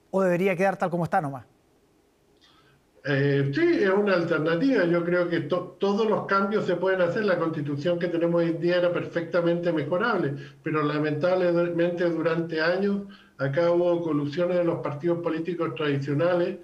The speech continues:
Speaker 2: con poderes económicos y con parlamentarios, y por lo tanto fueron destruyendo la democracia y fueron generando injusticias y abusos que están hoy día represent-, canalizados por el gobierno actual. Eh,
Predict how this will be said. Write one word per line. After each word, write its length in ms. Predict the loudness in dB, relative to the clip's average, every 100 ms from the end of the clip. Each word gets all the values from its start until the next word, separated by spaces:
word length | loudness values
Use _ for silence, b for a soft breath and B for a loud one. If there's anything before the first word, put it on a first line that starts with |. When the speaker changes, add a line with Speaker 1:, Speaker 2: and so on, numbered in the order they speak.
| B _
Speaker 2:
con 220 | -6 -4
poderes 420 | -2 0 2 0
económicos 600 | 0 0 0 0 0 0 -2
y 40 |
con 220 | -2 -4
parlamentarios, 840 | -4 -4 -2 -4 -2 -2 -2 -2
y 40 | -2
por 160 | -4
lo 120 | -4 -2
tanto 300 | -2 -2 -2
fueron 320 | -2 0 0
destruyendo 840 | -2 -4 -2 0 0 0 -4 -4 B B
la 100 | -4
democracia 600 | -2 0 0 0 0 -2
y 40 | -4
fueron 280 | -2 -2 -2
generando 500 | -2 0 0 0 -2
injusticias 720 | -2 -4 -4 -6 -2 0 0
y 60 |
abusos 580 | 0 0 0 -2 -4 -6 B B _
que 100 | -6
están 420 | -6 -2 0 2
hoy 140 | 2 0
día 260 | 0 0
represent-, 640 | 2 0 -2 -4 -6 -6 -6
canalizados 880 | -4 -2 0 -2 -2 -2 0 0 0
por 140 | -2
el 80 | -4
gobierno 360 | -2 -2 -2 -2
actual. 480 | -2 -2 -4 -4 B B B _ _
Eh, 680 | -6 -4 -4 -4 -4 -6